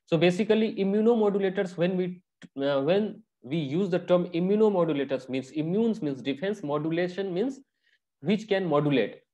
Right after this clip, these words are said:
Either they can suppress the immune system or they can stimulate the immune system. As we know that, uh, कभी-कभी आप लोगों ने सुना होगा कि हम लोगों के जो कुछ सेल्स होते हैं, कभी-कभी सेल्फ फेगोसाइटोज करते हैं। There are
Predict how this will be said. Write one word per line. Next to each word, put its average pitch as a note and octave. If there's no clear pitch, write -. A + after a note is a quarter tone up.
Either F3
they F3+
can G#3+
suppress G#3+
the A#3
immune A3+
system A3+
or F#3+
they E3+
can F3
stimulate C3
the A#2
immune G#2+
system. -
As F#3+
we A3
know G#3+
that, G3+
uh, D#3
कभी-कभी G3
आप F3
लोगों F#3
ने G3
सुना F3
होगा D3
कि G3
हम C#3+
लोगों D#3+
के F3
जो D#3+
कुछ D3+
सेल्स F3
होते B2
हैं, D3+
कभी-कभी C#3+
सेल्फ A#3+
फेगोसाइटोज E3+
करते A2
हैं। A2
There D3
are D#3+